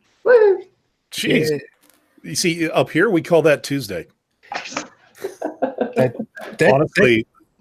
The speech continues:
Speaker 3: that
Speaker 2: living, li-, living this close to the windward side of a mountain range,
Speaker 1: Mm.
Speaker 2: it, we get some oddball weather. Uh, a couple days ago, we got,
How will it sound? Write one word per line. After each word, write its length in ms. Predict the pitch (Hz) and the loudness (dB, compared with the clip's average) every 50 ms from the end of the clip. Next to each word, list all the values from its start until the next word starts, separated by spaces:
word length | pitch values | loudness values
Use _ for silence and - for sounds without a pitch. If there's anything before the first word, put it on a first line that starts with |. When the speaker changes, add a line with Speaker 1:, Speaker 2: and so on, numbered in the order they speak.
| _ _ | _ _
Speaker 3:
that 60 | - 123 | -12 -4
Speaker 2:
living, 360 | 123 139 143 170 170 170 165 | -4 -2 0 0 -2 -2 -6
li-, 240 | 131 120 117 123 - _ _ | -12 -12 -12 -12 -12 _ _
living 360 | 127 120 120 156 185 214 165 | -8 -4 -4 -2 -2 -2 -2
this 180 | 139 151 151 - | -2 -2 -4 -2
close 240 | - 165 147 151 - | 0 0 0 0 0
to 80 | - | -2
the 100 | 123 117 | -2 -2
windward 360 | 104 110 120 123 131 135 120 | 0 0 0 0 0 -2 -2
side 220 | - - 127 123 127 | -2 -2 -2 -2 -2
of 60 | 110 | -2
a 40 | 98 | -2
mountain 280 | 98 101 110 139 139 | -4 -4 -4 -4 -4
range, 340 | 139 147 156 170 180 - - _ _ _ _ _ _ _ _ _ _ _ _ _ - | -6 -4 -4 -4 -6 -8 -12 _ _ _ _ _ _ _ _ _ _ _ _ _ -8
Speaker 1:
Mm. 600 | 196 190 196 196 190 185 185 180 175 185 185 - _ _ _ _ _ | -4 -2 0 0 2 2 2 2 0 -4 -8 -12 _ _ _ _ _
Speaker 2:
it, 280 | - 135 143 151 151 - _ _ _ _ _ _ _ _ _ _ - - - - | -2 2 2 2 2 -2 _ _ _ _ _ _ _ _ _ _ -14 -14 -12 -10
we 260 | 151 143 156 214 247 | -10 -4 0 0 2
get 160 | 240 330 262 | 2 2 2
some 180 | - - 214 165 | 2 -2 -2 0
oddball 380 | 147 147 143 120 123 120 117 113 | 0 0 2 2 4 4 4 4
weather. 380 | 110 110 104 95 82 82 92 - | 2 0 0 -2 -6 -10 -12 -10
Uh, 180 | - 104 104 107 | -6 -2 -2 -2
a 60 | 110 | -2
couple 220 | - - 127 127 120 | -2 -2 -2 -2 -2
days 280 | 123 123 123 117 - | -2 -2 -2 -2 -4
ago, 180 | 127 120 123 120 | -4 0 0 0
we 160 | 113 113 113 | 0 0 -4
got, 500 | 104 110 104 104 104 101 - - - | -2 -2 -2 -2 -4 -6 -10 -12 -16